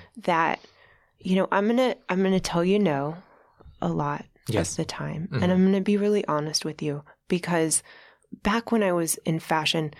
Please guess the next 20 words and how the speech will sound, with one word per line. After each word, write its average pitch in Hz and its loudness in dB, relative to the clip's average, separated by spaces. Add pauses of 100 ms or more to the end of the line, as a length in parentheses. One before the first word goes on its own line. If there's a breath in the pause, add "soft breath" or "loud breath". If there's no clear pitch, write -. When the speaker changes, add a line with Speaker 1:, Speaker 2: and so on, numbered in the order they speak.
(360 loud breath)
Speaker 1:
you 185 2
know, 165 2
I 160 -2
draw, 156 0 (560 loud breath)
you 170 0
know, - -12 (280)
I, - -2 (600)
this 175 0
is 175 0
how 165 0
old 151 2
I 175 2
am. 156 2
We 160 0
used 156 -2
to 165 0
draw 156 2 (100)
with 156 -2
a - -2
pencil - 0